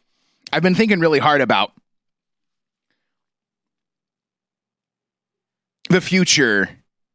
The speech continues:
of the program and, and also wondering if maybe it's a little bit aversive to remain anonymous. I mean, it's not like I'm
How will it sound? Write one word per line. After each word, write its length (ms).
of 180
the 80
program 640
and, 160
and 300
also 320
wondering 440
if 280
maybe 240
it's 140
a 80
little 240
bit 280
aversive 600
to 580
remain 600
anonymous. 920
I 60
mean, 120
it's 200
not 160
like 200
I'm 320